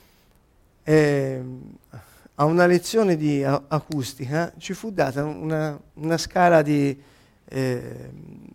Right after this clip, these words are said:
come, come fare un ascolto, no? E ve la voglio proporre perché era una persona anziana molto, molto saggia. <laughs> Mi, mi è piaciuta, la sua proposta mi è piaciuta, ve la,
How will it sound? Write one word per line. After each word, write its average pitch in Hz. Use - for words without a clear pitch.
come, 180
come 196
fare 175
un 165
ascolto, 147
no? 185
E 269
ve 240
la 220
voglio 208
proporre 147
perché 156
era 139
una 147
persona 151
anziana 151
molto, 135
molto 147
saggia. 147
<laughs> -
Mi, 165
mi 175
è 180
piaciuta, 147
la 139
sua 151
proposta 175
mi 139
è 139
piaciuta, 165
ve 131
la, 127